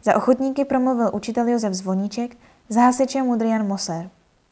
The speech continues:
Mužské pěvecké sbory řídil březohorský učitel a ředitel kůru Josef Hofmajer.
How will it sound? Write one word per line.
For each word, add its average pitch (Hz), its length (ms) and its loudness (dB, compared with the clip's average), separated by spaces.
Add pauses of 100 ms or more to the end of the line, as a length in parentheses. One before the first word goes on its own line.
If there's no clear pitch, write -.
(640)
Mužské 233 340 2
pěvecké 277 480 0
sbory 220 360 2
řídil 233 320 0
březohorský 220 640 -2
učitel 247 500 -2
a 208 60 0
ředitel 202 380 -2
kůru 233 400 -2
Josef 190 300 -6
Hofmajer. 180 480 -6